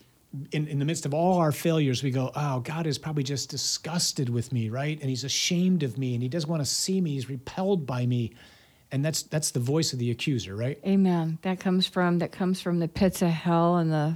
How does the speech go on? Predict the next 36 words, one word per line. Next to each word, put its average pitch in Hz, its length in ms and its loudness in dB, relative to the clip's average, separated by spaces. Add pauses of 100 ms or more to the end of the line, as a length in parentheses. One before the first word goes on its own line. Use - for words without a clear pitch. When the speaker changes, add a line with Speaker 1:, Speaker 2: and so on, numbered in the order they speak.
(160)
Speaker 2:
father 175 400 2
of 170 160 -2
lies. 147 540 -2 (880)
Speaker 1:
Yeah, 233 120 2
and 220 100 4
then 220 80 6
maybe 277 180 4
a 320 80 6
last 180 400 4
thing, 160 180 4
you 151 60 4
know, 147 160 4
again, 160 240 2
for 175 200 0
our 131 100 2
brothers. 151 480 -2 (240)
So 190 180 4
we're 160 120 4
talking 170 280 2
about 147 200 2
how, 143 280 -2
how 123 160 -6 (140)
crucial 165 420 0
it 131 60 0
is 131 240 0
to, 120 400 -2
to - 160 -10
get 135 180 -4
in 127 80 -2
front 156 240 -2
of 151 60 0
the 123 40 0
Blessed 127 320 -4
Sacrament 131 540 -2
and 113 140 -2
to, 113 240 -8